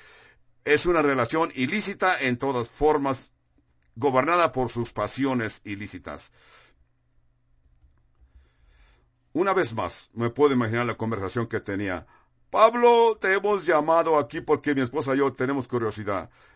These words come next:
Pablo inmediatamente les golpeaba en la cara. "Déjame decirte lo que necesitas hacer. Necesitas, eh, dejar tus pasiones,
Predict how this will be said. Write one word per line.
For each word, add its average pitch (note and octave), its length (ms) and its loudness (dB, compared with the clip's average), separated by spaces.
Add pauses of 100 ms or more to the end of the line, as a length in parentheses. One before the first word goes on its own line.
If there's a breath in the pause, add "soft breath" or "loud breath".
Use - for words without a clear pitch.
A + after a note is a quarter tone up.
(140)
Pablo D3 260 4
inmediatamente C#3 640 2
les A#2+ 360 -4 (220)
golpeaba B2+ 540 0
en A#2 80 0
la A2 100 0
cara. B2+ 240 2
"Déjame D3+ 320 2
decirte C3 440 0
lo A#2+ 120 -2
que A#2 140 -2
necesitas A#2 420 -6
hacer. C3+ 580 2 (280 soft breath)
Necesitas, B2+ 720 -2
eh, D3+ 140 2
dejar B2 420 -2
tus B2+ 160 -6
pasiones, C3 760 -4